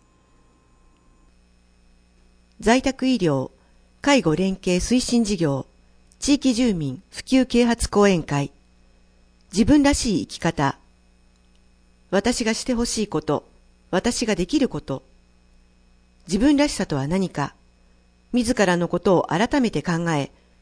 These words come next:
どのように最後を迎えることが自分らしい生き方なのか、また、大切な人は何を望んでいるのか、何ができるだろうか、体験談を通して考えてみましょ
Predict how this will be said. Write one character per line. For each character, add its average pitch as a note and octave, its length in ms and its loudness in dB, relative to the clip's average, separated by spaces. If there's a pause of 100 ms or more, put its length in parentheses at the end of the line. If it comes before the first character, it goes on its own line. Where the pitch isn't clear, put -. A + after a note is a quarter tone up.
(180)
ど C4 100 4
の E4 100 4
よ A#3 120 4
う E3+ 40 0
に D#3 120 -4
最 G3+ 240 2
後 D3 100 0
を C#3+ 80 -2
迎 D#3 300 0
え G3+ 40 2
る G3+ 120 -2
こ - 80 -8
と G#3+ 160 0
が D#3 240 2
自 E3 160 -6
分 A3+ 180 2
ら A3+ 100 2
し F#3+ 240 -4
い B2 40 -6
生 - 100 -18
き - 20 -20
方 G3+ 220 -2
な G#3 80 0
の E3+ 140 -2
か、 D3 200 -8 (1040)
ま F#3+ 140 -2
た、 G#3+ 220 0 (340)
大 G3 180 2
切 A3 260 -4
な G#3+ 100 0
人 G3+ 200 -2
は D#3+ 240 2
何 C#4+ 260 2
を G3 100 0
望 E3 280 -2
ん F3 40 -4
で F3 80 -2
い F3+ 80 -2
る F#3+ 100 0
の D3+ 100 -4
か、 C#3 220 -8 (720)
何 C#4+ 240 2
が G#3 100 2
で D#3+ 120 -2
き G#3+ 120 -6
る F#3 100 0
だ D#3 120 -2
ろ F3 120 0
う D#3+ 60 -4
か、 - 220 -8 (1000)
体 A#3+ 200 2
験 B3 240 0
談 F3+ 200 2
を F3 60 0
通 F#3 220 -2
し - 100 -12
て - 260 -4
考 A3+ 240 -2
え C4 80 2
て G3 100 -2
み E3 100 -2
ま D3+ 100 -4
し E3 160 -4
ょ D#3 200 -4